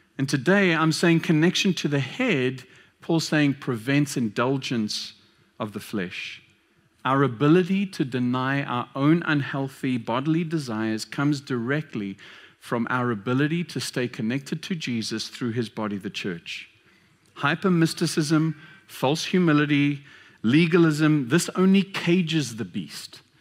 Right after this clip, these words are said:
And this is what Paul was saying. There's, there's a sense in which something is, is, it's, it could be right, it could be happening, but you're only caging that animal. Have you seen a caged animal?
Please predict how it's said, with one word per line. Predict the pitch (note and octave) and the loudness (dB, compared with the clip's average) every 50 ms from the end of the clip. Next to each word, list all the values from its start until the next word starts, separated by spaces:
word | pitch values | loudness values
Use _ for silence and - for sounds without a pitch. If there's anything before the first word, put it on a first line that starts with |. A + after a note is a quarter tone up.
| _ _ _ _ _ _ _ - | _ _ _ _ _ _ _ -2
And | A#2+ D3+ | 2 2
this | F3 | 2
is | F3+ F#3+ | 2 2
what | G3+ G3 F#3 E3 - | 0 0 -2 -2 0
Paul | F3 F3 E3+ | 0 2 2
was | E3 D#3+ D3 | 2 2 0
saying. | - F3 E3 D#3 B2 F#2+ - - - - - - | 2 0 0 0 0 -2 -6 -10 -18 -14 -4 2
There's, | D#3 E3+ F3 E3 - - - - - | 4 4 4 2 0 -10 -14 -4 0
there's | D#3+ F3 F3 D#3 | 2 2 2 2
a | E3+ - | 0 -2
sense | - - - - A#3+ B3 C4+ C#4 - - - | -2 -4 -8 -4 0 0 2 2 0 -2 0
in | G3 F#3+ F#3 E3+ | 2 2 4 6
which | F3+ F3+ F3 - - - - - - | 4 4 4 2 -4 -4 -8 -10 -14
something | - - - F#3 F#3+ F3 - G3 F#3+ F3+ F3 | -6 0 2 2 2 2 0 2 2 4 4
is, | E3 C#3 D#3 - - | 2 2 0 -4 0
is, | E3 D#3+ D3 - - | 0 0 0 2 -2
it's, | D#3 C#3 - - - - | -2 -2 -4 -8 -6 -6
it | D3 - - - | -6 -6 -4 -2
could | - E3+ C#3 | 0 2 2
be | C#3+ C3 | 2 2
right, | A#2 A#2 G#2+ F#2 F2+ - | 2 2 0 -2 -2 -4
it | A#2 A2+ | -6 -2
could | D#3 C#3 | -2 0
be | C#3+ C#3 | 2 2
happening, | C3 C3 C3 - C3 B2 A#2 | 0 0 -2 -4 -2 -2 -2
but | G#2+ C3 A#2+ | 0 0 0
you're | D#3+ D3+ - - - | 0 -2 -2 0 2
only | D#3+ F3+ F#3+ F#3+ G3 F3+ | 2 4 6 4 4 2
caging | - - - - F3 E3+ F3+ F3+ D3+ - D3 B2+ B2 | 0 -4 -6 -2 2 2 2 2 0 -2 -4 -4 -2
that | A#2 A#2 - | -4 -4 -4
animal. | G2+ A2+ A2+ A2 G2 F#2 - | -4 -4 -4 -4 -6 -6 -10
Have | - _ _ - - - _ _ _ - | -14 _ _ -20 -20 -20 _ _ _ -4
you | D3 | 0
seen | C#3 G#3 G#3 | 2 2 2
a | G3+ | 2
caged | - - F#3+ F#3+ F#3 F3+ | 2 2 2 2 2 2
animal? | F3 E3+ F3 F3 F#3 G3+ G#3+ | 0 0 0 0 0 -2 -4